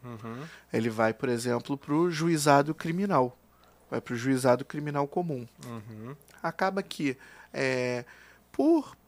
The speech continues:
Speaker 2: é, ter um histórico, o Brasil ter um histórico de, é, violência doméstica e tudo, então veio a Lei Maria da Penha, acabou,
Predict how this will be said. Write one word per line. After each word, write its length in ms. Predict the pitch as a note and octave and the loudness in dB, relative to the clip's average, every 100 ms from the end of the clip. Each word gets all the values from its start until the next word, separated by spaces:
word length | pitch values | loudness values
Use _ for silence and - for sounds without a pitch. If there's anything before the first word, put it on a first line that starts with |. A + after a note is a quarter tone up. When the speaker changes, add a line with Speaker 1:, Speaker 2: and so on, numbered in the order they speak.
| _ | _
Speaker 2:
é, 1120 | A#2+ D#3 C#3+ C3 B2 A#2+ A2+ A#2 - - - B2+ | 0 2 2 0 0 -2 -6 -8 -10 -10 -8 -6
ter 120 | - D#3+ | -2 -2
um 140 | D#3+ | -2
histórico, 800 | C#3+ - - C3 C3 B2 - C3 | -6 -2 2 4 4 2 -4 -8
o 40 | |
Brasil 480 | A#2 A#2+ A#2 A#2 C3+ | -4 0 0 0 -4
ter 220 | - C#3 C3+ - - - - | -2 -2 -2 -10 -20 -18 -10
um 80 | C3 | -6
histórico 800 | - - B2+ B2+ B2 A#2 - | -6 0 2 4 2 -2 -10
de, 540 | A#2 A#2 D#3 E3+ D#3 C#3 | -10 -6 -2 0 0 0
é, 600 | C#3 C3 B2 A#2 A#2 A#2 A#2 | -2 -2 0 0 -2 -4 -4
violência 640 | C3+ C#3 B2+ C3 - B2+ | 0 0 0 -4 -6 -6
doméstica 680 | C#3 C#3+ C3 C3 B2+ - C3 | -6 -6 -6 -6 -8 -10 -12
e 40 | |
tudo, 340 | - C3 C3 B2+ _ _ _ _ _ _ _ - | -10 -10 -10 -16 _ _ _ _ _ _ _ -18
então 280 | A#2+ C3+ C3 - - - - | -6 -4 -6 -10 -20 -20 -12
veio 380 | B2+ C3+ D3+ | 0 2 2
a 20 | C#3 | 2
Lei 180 | B2+ C3 | 0 -2
Maria 300 | C3 B2+ B2+ | -2 0 0
da 120 | D3 | 0
Penha, 280 | - D#3 D#3+ | -2 -2 -2
acabou, 380 | D#3+ D#3 E3 | -2 0 0